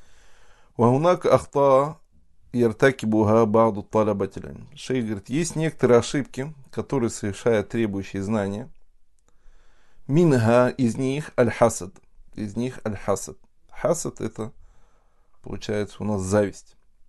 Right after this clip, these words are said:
То есть из тех ошибок, которые совершают требующие знания, это зависть, завидует.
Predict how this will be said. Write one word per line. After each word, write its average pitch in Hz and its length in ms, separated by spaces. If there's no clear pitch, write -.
То - 80
есть - 220
из 110 240
тех 110 260
ошибок, 98 400
которые 101 380
совершают 104 460
требующие 110 440
знания, 123 300
это 107 220
зависть, 95 500
завидует. 107 560